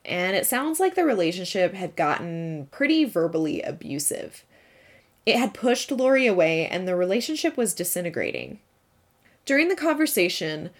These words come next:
Lori talked about Casey's disappearance. She couldn't help thinking that Kimball knew something about where Casey was. A piece of information that Casey's dad would not learn until now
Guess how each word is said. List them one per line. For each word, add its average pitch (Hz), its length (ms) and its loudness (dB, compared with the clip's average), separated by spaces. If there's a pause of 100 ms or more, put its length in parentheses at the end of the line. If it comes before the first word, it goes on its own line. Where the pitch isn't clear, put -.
(260)
Lori 233 320 4
talked 214 400 -2
about 185 320 2
Casey's 180 480 -4
disappearance. - 960 -8 (640)
She - 260 -4
couldn't 269 320 -2
help 233 320 2
thinking 202 320 -4
that 180 120 -2
Kimball 180 360 -2
knew 180 160 -4
something 175 880 0
about 175 280 -2
where 165 120 -2
Casey 156 400 -4
was. - 600 -4 (640)
A 226 120 4
piece 294 340 0
of 320 100 -2
information 202 720 -4
that 170 140 -6
Casey's 190 520 -4
dad 165 480 -2
would 170 160 -4
not 165 360 -2
learn 202 180 -2
until 185 340 -6
now 160 600 -4